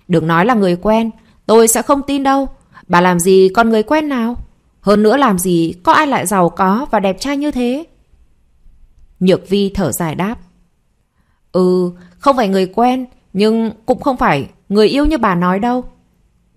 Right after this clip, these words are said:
"Đừng có hỏi nữa, tôi đang rối bời lắm." Thanh Sinh còn trêu. "Ui chà, rối bời vì được tổng tài đến tận trường quan tâm bảo vệ à? Khoái quá còn gì. Ban nãy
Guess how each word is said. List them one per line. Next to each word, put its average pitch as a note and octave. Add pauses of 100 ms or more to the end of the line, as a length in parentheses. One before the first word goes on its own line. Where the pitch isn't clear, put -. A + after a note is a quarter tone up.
(320)
"Đừng F#3+
có A#3
hỏi G#3+
nữa, G3+ (420)
tôi G3+
đang A#3
rối G#3+
bời A3
lắm." C#4 (1120)
Thanh G3+
Sinh G#3
còn F3
trêu. G3 (960)
"Ui A3+
chà, F3 (340)
rối G#3
bời A3
vì F#3
được G3+
tổng G3+
tài F#3+
đến G#3
tận B3+
trường G#3
quan -
tâm D4
bảo G3+
vệ G3
à? E3 (480)
Khoái F3
quá G3
còn A3
gì. F3 (420)
Ban G#3+
nãy A3+